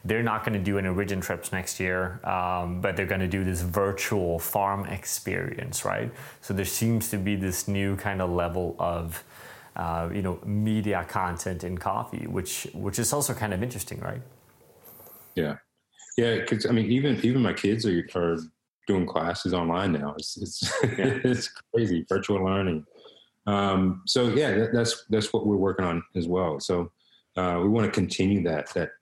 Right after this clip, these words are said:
Speaker 2: that educational component of our company.
Speaker 1: What have been,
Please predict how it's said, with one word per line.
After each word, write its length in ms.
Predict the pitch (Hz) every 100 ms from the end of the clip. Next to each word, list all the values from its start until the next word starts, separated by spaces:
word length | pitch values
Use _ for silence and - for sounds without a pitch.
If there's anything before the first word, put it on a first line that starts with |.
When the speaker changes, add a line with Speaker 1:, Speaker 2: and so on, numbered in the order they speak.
| -
Speaker 2:
that 160 | 87 -
educational 580 | 101 92 90 85 80 92
component 460 | 85 82 - 82 82
of 60 | 76
our 120 | 78
company. 400 | - 78 78 71 - _ _ _ _ _ _ _ _ _ _ _ - - - - - -
Speaker 1:
What 160 | 139
have 240 | 196 190 117
been, 520 | 120 135 120 - -